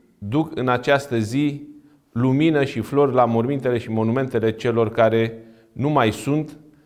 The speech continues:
pentru ca noi și cei care vin după noi să ducem mai departe ființa neamului românesc.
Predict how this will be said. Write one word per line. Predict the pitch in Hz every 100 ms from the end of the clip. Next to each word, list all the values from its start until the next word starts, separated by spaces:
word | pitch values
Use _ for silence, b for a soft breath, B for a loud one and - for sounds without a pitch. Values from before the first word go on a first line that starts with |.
| b
pentru | - 135 120 123
ca | 127 123
noi | 147 175
și | 170 120
cei | 113 151
care | 131 117 113
vin | 127 139
după | 117 101
noi | 104 135 143 143 - b b b b
să | - 120
ducem | 156 160 135
mai | 131
departe | 113 117 131 131 127
ființa | 107 127 120 107
neamului | 113 113 107
românesc. | 104 104 104 95 -